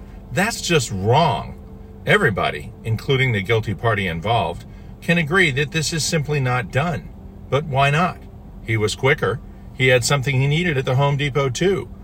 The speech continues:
Why shouldn't he just slide into that space while I was aligning my ship like the shuttle docking with the International Space Station? Or let's take, perhaps, a clearer example.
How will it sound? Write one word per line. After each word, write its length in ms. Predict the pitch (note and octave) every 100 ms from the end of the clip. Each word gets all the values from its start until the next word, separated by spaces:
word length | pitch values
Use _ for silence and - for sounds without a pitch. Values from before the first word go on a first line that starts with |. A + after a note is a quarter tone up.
| - -
Why 180 | B2+ C#3+
shouldn't 320 | - A3+ A3+
he 80 | C3
just 220 | G#2 G2+
slide 360 | - B2+ A2+ G#2+
into 200 | G#2+ G#2
that 180 | G#2 G2+
space 420 | - B2 G2+ -
while 120 | A#2
I 100 | A2
was 160 | G#2 G2+
aligning 480 | G#2 A2 A2+ G#2+ G#2
my 140 | F#2+
ship 340 | F#2+ - B2 - - - -
like 160 | B2 G#2+
the 100 | A2
shuttle 340 | - C#3 A2+
docking 440 | G2+ A2+ A2 A2 G2
with 120 | G2+
the 140 | G2+
International 560 | A2 A2 A2 G#2+ - G2+
Space 320 | - B2 G2+
Station? 460 | - G#2 F2 - - - - - - - - - - - - -
Or 300 | C#3+ F#3+ A3+ - - -
let's 200 | D#3+ G#3
take, 380 | - C3 F3 - - - -
perhaps, 420 | C#3+ C3+ C3 D3
a 60 |
clearer 320 | C3 E3 D#3 A#2+
example. 540 | F#2+ G2+ F#2+ E2+